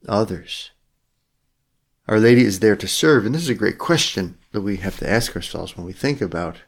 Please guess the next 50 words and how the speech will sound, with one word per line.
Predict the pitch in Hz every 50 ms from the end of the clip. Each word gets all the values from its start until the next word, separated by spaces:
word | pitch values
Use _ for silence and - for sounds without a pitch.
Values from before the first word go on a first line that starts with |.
| _ _ _ _ _ _ _ _ _ _ _ _ _ -
our | 104 104
social | 95 - - 170 170 170 - 135
life, | 120 120 117 110 110 110 110 - -
our | - -
family | - - - 107 120 135 131 123 117
life, | 104 104 104 104 104 98 - -
our | 80
professional | - - - 98 - - 110 113 - - - 101 98 95
life. | 90 92 92 92 92 - -
We | - 92
think | - 120 110 104
about | 95 104 98 95
in | - -
our | 85 87
prayer, | - - - 139 139 123 104
we | 98 98 92
have | 95 -
to | - -
ask | 90 - - -
ourselves, | 95 - - - 95 - - - - - _ _ _ _ - -
"Why? | - 92 104 117 123 110 95 - -
Why | 90 87 95 104 127
am | 160 165 143 113
I | 98
here? | 95 - - 110 101 92 - -
What | 90 101 127
am | 156 180 165
I | 131
doing | 101 - - 95 101 98 87
here?" | 92 87 82 - - - - - _ _ _ _ _ _ _ _ _ _ _ _ _ _ _ _ _ _ _ _ _ _ _ _ _ _ _ _ _ _ _ _ _ _ _ _ _ _ _ _ _ _ _
And | - 110
the | 113 110
short | - - 156 160 143
answer | 127 120 113 - - 110 104
is | 101 98 98
that | - 98 98
God | - - 98 110 113
has | 113 - -
put | - - 113 107
us | 98 - -
there | - 98 98 95
to | - - - 101
serve, | - - - 120 120 117 101 87 - -
to | - -
serve | - - 127 135 131 104
Him | 107 120 127 131 120 -
and | 113 101 -
to | -
serve | - - - - 95 90 -
others. | 98 104 - 92 90 92 - - - - - -